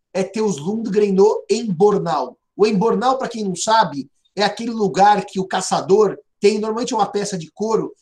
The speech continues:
em que ele vai enfiando as, a, a, a caça, o, os animais caçados. Então, repara, o Chateaubriand conclui que melhor do que o dinheiro dos Lundgren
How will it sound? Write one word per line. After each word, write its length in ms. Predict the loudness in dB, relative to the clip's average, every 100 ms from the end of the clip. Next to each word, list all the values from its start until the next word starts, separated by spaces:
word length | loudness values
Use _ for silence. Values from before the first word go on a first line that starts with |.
| _
em 80 | -6
que 120 | 0
ele 80 | 0
vai 100 | 0
enfiando 720 | -4 0 2 4 0 -4 -8 _ _ _ _ _ _ _ _ _ _ _
as, 640 | 4 6 4 -2 -8 -10 _ _ -4
a, 60 | -4 -2 -10 -8
a, 80 | -8 -6
a 100 | -12
caça, 540 | 0 2 2 -2 -8 -10 _ _
o, 340 | -8 -8 -6
os 80 | -2
animais 500 | -2 0 2 2 0
caçados. 640 | -2 -2 2 0 0 -8 -20 _ _
Então, 220 | 2 4
repara, 320 | 4 4 2
o 40 | 2
Chateaubriand 500 | 0 0 2 4 2
conclui 580 | 0 -8 -6 -6 -6 -10 _ _ _
que 100 | -2
melhor 540 | 0 0 4 4 4
do 100 | -2
que 120 | -6
o 60 | -6
dinheiro 440 | -6 -2 -2 -4
dos 160 | -10 -10
Lundgren 500 | -8 -8 -10 -10